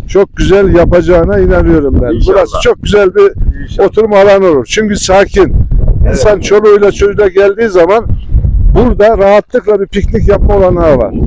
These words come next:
Speaker 2: Ağaçlandırmayı,
Speaker 1: Bunu,
Speaker 2: e,
Speaker 1: ya
Speaker 2: ihmal
Speaker 1: artık
Speaker 2: etmemeliyiz.
Speaker 1: tabii yani burada piknik alanı da yok yani Kalecik köyünde.
Speaker 2: Evet.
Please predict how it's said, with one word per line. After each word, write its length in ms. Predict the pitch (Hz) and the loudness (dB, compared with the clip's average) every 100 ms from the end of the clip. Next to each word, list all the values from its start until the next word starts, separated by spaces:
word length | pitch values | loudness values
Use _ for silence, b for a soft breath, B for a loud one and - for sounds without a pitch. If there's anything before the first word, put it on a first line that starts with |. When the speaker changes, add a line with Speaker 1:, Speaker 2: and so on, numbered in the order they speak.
| - | -4
Speaker 2:
Ağaçlandırmayı, 800 | 156 175 - 160 156 160 156 156 | -2 -2 -2 -2 0 -2 -2 0
Speaker 1:
Bunu, 320 | - 226 - | 0 0 -2
Speaker 2:
e, 20 | 156 | 0
Speaker 1:
ya 60 | |
Speaker 2:
ihmal 160 | 370 - 208 | 0 2 2
Speaker 1:
artık 240 | 196 - | 0 -2
Speaker 2:
etmemeliyiz. 800 | - 139 139 214 214 135 - - | -8 -4 0 2 0 -2 -8 -18
Speaker 1:
tabii 40 | - - | -14 -6
yani 400 | 135 180 214 214 | 0 2 2 2
burada 300 | 160 208 208 | 0 0 2
piknik 400 | 226 196 185 208 | 0 -2 -2 0
alanı 320 | 196 214 220 - | 2 2 2 2
da 60 | |
yok 400 | 220 - - 262 - 190 | 2 2 2 2 4 2
yani 140 | 147 | 2
Kalecik 420 | 135 143 147 139 131 | 0 0 0 -2 -4
köyünde. 380 | 143 131 123 110 95 - - - | -2 -2 0 -4 -6 -14 -12 -6
Speaker 2:
Evet. 200 | 110 104 | -2 -2